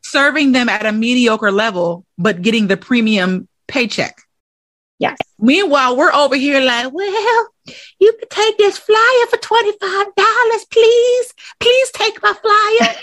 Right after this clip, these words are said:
Speaker 1: <laughs>
Speaker 2: <laughs>
Speaker 1: You know, and it's like, "What?" So you're, you're
Speaker 2: Yes.
Speaker 1: absolutely right. Uh, we have to stop giving it away for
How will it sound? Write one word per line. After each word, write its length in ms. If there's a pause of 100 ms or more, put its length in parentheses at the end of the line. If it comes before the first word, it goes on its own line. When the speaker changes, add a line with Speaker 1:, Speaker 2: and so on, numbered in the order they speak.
(220)
Speaker 1:
<laughs> 340
Speaker 2:
<laughs> 100
Speaker 1:
You 180
know, 200
and 100
it's 160
like, 280
"What?" 680 (320)
So 180
you're, 200
you're 280
Speaker 2:
Yes. 300
Speaker 1:
absolutely 380
right. 520
Uh, 240
we 140
have 300
to 100
stop 240
giving 240
it 80
away 220
for 180